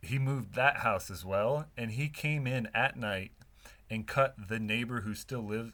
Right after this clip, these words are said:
who, who lives, uh, on the other side of us,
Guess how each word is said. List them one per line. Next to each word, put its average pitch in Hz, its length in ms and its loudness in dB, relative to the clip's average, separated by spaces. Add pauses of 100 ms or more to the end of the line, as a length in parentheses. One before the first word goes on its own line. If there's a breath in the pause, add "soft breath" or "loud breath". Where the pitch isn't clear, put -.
(100)
who, 113 260 -6
who 107 160 -4
lives, 104 400 -2
uh, 95 320 0 (220)
on 104 100 -4
the 101 140 -8
other 110 240 0
side 120 320 -2
of 131 100 -2
us, 147 220 2